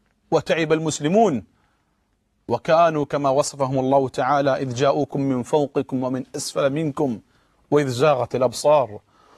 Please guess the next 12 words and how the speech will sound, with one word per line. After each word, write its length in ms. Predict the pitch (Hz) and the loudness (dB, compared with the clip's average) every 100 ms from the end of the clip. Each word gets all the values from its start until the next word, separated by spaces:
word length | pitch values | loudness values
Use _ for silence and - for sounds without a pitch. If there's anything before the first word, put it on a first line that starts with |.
| - _ | -20 _
وبلغت 600 | 135 143 156 160 147 143 | 0 4 4 4 2 0
القلوب 520 | 147 - 151 185 147 | -4 0 0 2 0
الحناجر 760 | 147 - - 160 196 165 139 120 | 0 -2 -2 0 2 0 0 0
وتظنون 720 | 127 - 135 147 143 143 139 | -2 -2 0 0 0 0 0
بالله 500 | 131 131 131 135 135 135 | 0 0 2 4 4 0
الظنون 720 | 117 113 127 147 143 120 104 - _ _ _ _ - | -4 -4 -2 0 0 -2 -4 -10 _ _ _ _ -4
هنالك 500 | 120 135 131 123 - | 0 2 0 0 -2
ابتلي 380 | 110 - 127 120 | -4 -2 -2 -2
المؤمنون 720 | 113 117 104 120 143 117 90 - _ _ _ | -4 -4 -2 0 0 0 -4 -12 _ _ _
وزلزلوا 920 | 131 135 113 220 170 120 139 123 110 90 _ _ _ _ 117 | -2 0 0 0 2 0 0 0 -4 -8 _ _ _ _ -6
زلزالاً 540 | 120 120 104 113 104 | -4 -4 -2 -2 -2
شديداً". 500 | - 101 104 101 90 | -6 -6 -6 -6 -8